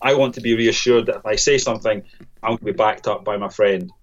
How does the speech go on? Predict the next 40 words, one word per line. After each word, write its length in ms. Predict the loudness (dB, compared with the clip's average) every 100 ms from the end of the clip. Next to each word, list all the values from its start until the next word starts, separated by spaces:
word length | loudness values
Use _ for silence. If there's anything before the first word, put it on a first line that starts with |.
| _ _ _ -2
If 60 |
I 60 | 2
don't 160 | 2 2
think 220 | 2 0
I'm 80 | -2
gonna 120 | -2
be 40 |
backed 240 | -2 -2 -6
up 140 | -8
by 80 | -12
my 120 | -12
friend, 360 | 2 4 4 2
I 20 |
won't 240 | -2 -6
say 140 | -8 -8
anything. 320 | -10 -12 -10
That's 200 | -10 -8
the 80 | -4
problem 320 | 0 -2 -2
we've 80 | -10
got 140 | -10
just 220 | -12 -10
now. 160 | -10 -10 -14 -16
So, 320 | 0 2 2 0 -18 -2
um, 300 | 0 0 -2
yeah, 240 | 2 2 2
I 60 |
think 160 | -2 -6
it's 80 | -10
important. 540 | -4 0 0 -2 -14 _
There's 260 | -10 -8 -10
big, 540 | -4 0 0 0 -4
big 200 | -6 -6
challenges 460 | -2 -2 -2 -6 -4
out 220 | -4 -4
there 160 | -8 -6
for 100 | -4
boys 380 | 2 4 2 -4
just 220 | -10 -6
now 200 | -4